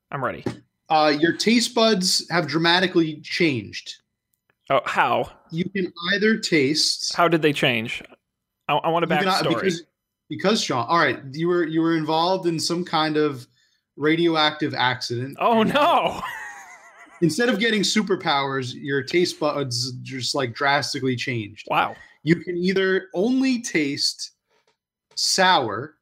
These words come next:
Speaker 2: That's the only taste you can taste from now on is sour. Or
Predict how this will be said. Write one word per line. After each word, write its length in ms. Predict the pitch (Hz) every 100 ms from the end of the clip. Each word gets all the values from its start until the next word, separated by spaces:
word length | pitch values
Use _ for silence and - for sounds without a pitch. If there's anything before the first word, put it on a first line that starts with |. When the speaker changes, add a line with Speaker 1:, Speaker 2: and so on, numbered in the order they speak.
| _
Speaker 2:
That's 160 | 139 123
the 100 | 160
only 260 | 160 175
taste 360 | 175 165 156 151
you 80 | 156
can 120 | 151
taste 360 | 123 139 120 -
from 120 | -
now 220 | 127 131 147
on 260 | 113 107
is 120 | 101
sour. 640 | - 147 156 131 104 101 - _ _ _ _ _ _ _ _ _ _
Or 680 | 240 269 214 160 160 175